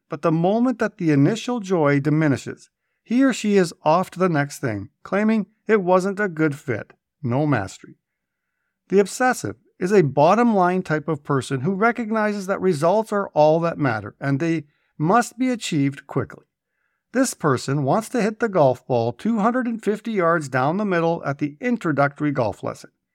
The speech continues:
He or she often makes great progress in the beginning, but they are hampered by the plateaus and the end result is a sharp decline. Again, no mastery. The hacker is much different.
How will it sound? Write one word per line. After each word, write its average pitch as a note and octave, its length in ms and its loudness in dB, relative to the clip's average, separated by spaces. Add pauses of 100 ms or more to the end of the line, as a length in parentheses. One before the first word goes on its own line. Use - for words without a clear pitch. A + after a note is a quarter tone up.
(380)
He B3+ 220 2
or C#4 140 4
she D#3 400 0
often G#3 400 0
makes F3 260 -2
great G3 380 -2
progress B2 560 0
in D#3 200 -4
the D3+ 80 0
beginning, A#2 440 -2 (320)
but D3+ 160 -4
they E3+ 120 0
are C#3 140 2
hampered G#3+ 560 -2
by A3+ 160 2
the A3+ 100 -2
plateaus C3 800 -2 (260)
and C#3 180 0
the C#3 160 0
end G3+ 240 -4
result D#3 460 0
is C#3 140 -10
a D#3+ 100 -4
sharp D3 420 -4
decline. G#2+ 500 -6 (360)
Again, D#3 600 -2 (100)
no C#3 320 4
mastery. B2 500 -4 (840)
The F#3 120 2
hacker G#3 500 2
is E3 160 -4
much D#3 240 0
different. - 460 -8